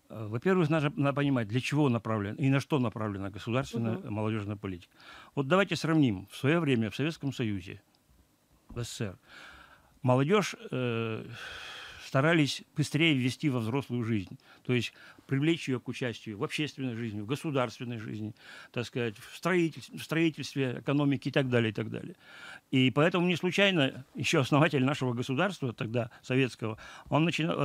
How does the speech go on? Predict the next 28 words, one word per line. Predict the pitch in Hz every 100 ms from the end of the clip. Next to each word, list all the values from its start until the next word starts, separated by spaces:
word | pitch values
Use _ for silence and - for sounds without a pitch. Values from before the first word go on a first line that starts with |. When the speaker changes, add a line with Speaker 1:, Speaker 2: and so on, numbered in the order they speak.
| 135
Speaker 1:
э, | 135
на | 131
Третьем | 143 143 127
съезде | 151 123
комсомола | 127 123 160 202 151
сказал | 127 147 156
очень | 160 143 127 -
мудрые | 143 127 139 160 143
и | 127
важные | 135 117 123
слова: | - 123 107 104 - - _ -
«Молодежь | 110 113 139
должна | 127 120 107
учиться, | 107 107 175 - 170 165
учиться | - 127 - 123 -
и | 117
учиться». | 120 - 104 - - _ - - - - -
Учиться | 127 170 160 139 135 - _ _ -
прежде | 139 127
всего | 120 131
чему? | 117 143 120
Она | 107 110
должна | 120 120 131 - - - - -
овладеть | 113 135 135 131 107
всей | 143 127
суммой | - 139 120
знаний, | 107 156 190 165
которым | 101 120 110 110